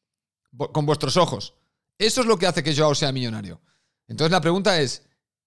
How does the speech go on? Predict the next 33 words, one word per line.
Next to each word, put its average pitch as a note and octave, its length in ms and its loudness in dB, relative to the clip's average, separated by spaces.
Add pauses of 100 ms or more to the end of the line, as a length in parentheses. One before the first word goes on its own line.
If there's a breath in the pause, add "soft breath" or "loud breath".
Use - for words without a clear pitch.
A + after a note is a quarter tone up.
(240)
hay - 120 -2
que, - 140 -4
yo D3+ 140 2
tengo F#3 200 2
encima F#3 280 -2
que F3 80 -2
tranquilizar C3 520 -4
a E3 100 0
Joao. C3+ 540 -6
¿Quién G#3 180 0
tiene C#3+ 180 -4
que B2 80 -4
tranqui-? A#2+ 280 -6
No, C#3 120 -2
no, C#3+ 180 -4
me B2 100 -8
tienen C#3 180 -4
que E3+ 60 -2
tranquilizar C3+ 400 0
a D3+ 60 0
mí. E3 180 0 (240 soft breath)
¿Sabéis D#3 240 0
por G3+ 200 4
qué? F#3+ 420 -2 (160)
No D3 80 -4
por D3+ 140 0
nada, D3 280 0
¿eh? D#3 100 -6 (440)
No, B2 120 -6
no C3+ 80 0
es C3 80 -2
una D3+ 100 0
amenaza. C#3+ 420 0